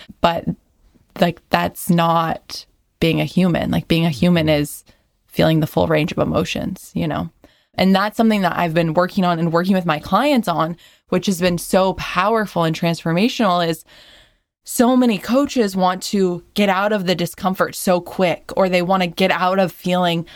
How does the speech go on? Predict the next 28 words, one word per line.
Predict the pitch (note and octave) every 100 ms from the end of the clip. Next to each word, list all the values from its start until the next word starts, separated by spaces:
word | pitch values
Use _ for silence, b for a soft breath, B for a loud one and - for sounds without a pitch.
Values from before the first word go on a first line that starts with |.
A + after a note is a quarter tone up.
| B B -
like, | D#3+ -
tired | - F3+ F3 E3 D#3 -
so | - - F#3
quickly. | F#3+ - F3 - -
It's | E3
like, | F3 D#3+
"What | F3 F#3 F3+
can | A3+ A3+
I | G3+
do | E3 - D#3+ E3+
to |
myself | G3+ G#3 A3 A#3 A#3+ A#3+ -
to | F#3
get | - D#3+
me | F#3+ F3+
out | E3+ E3+
of | E3
feeling | - D#3+ E3 D#3+ D#3 D#3+ b b -
exhausted | E3 D#3+ D3+ D#3+ E3
and | D#3 D#3
tired | - D#3+ D#3 D#3 D#3
and | D#3+ D#3 F3+
not | E3 - -
unmotivated?" | F3+ F3 E3 F3+ E3+ E3 D#3+ D#3
And | F3+
now | E3 F3+
I'm | F#3 F3+
like, | E3 D#3